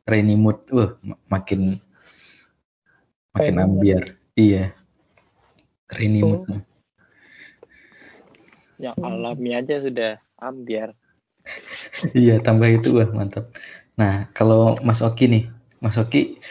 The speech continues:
Speaker 1: pernah ini nggak, Mas, eh, apa namanya, denger lagu gitu, terus pas denger tuh langsung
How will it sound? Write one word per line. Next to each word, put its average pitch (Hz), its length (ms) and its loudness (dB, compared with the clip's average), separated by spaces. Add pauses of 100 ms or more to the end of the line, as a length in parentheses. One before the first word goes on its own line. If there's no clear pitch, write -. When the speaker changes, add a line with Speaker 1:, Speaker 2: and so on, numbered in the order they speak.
(160)
Speaker 1:
pernah 113 200 2
ini 123 200 2
nggak, 139 120 0
Mas, 139 280 -6
eh, 107 240 2
apa 107 240 -4
namanya, 117 280 0 (120)
denger 110 400 4
lagu 104 320 2
gitu, 107 360 2
terus 117 360 -4 (400)
pas 113 160 -4
denger 113 400 2
tuh 131 80 4
langsung 113 640 0